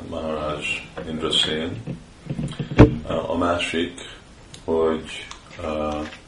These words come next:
milyen óvatosan kell nekünk is lenni, hogy ne törjük meg a Ekadasit. De hogyha véletlenül megtörjük, ö, akkor, ö, hozzuk, jóvá hozzuk. És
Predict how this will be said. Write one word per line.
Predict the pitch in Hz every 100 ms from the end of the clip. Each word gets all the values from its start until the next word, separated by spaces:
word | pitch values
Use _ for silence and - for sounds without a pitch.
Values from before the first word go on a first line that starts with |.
| - - - - - - - - - - -
milyen | 92 98 90
óvatosan | 87 78 80 - 82 80 80
kell | 80 78 80
nekünk | 80 - 85 -
is | 85 85 - - - -
lenni, | 80 78 78 82 87 92 -
hogy | 85 87
ne | 101 110 - - -
törjük | 80 76 76 -
meg | 85 78 71
a | 85
Ekadasit. | 67 - 78 71 69 - - - -
De | 85
hogyha | 85 85
véletlenül | 82 90 82 - 80 76 73
megtörjük, | 80 - - - - - - - - - - - -
ö, | 80
akkor, | 78 78 - - 78 73 73 - - 80
ö, | 80
hozzuk, | 87 73 78 - - 50
jóvá | 69 69 67 64
hozzuk. | - - - - - -
És | 50 - -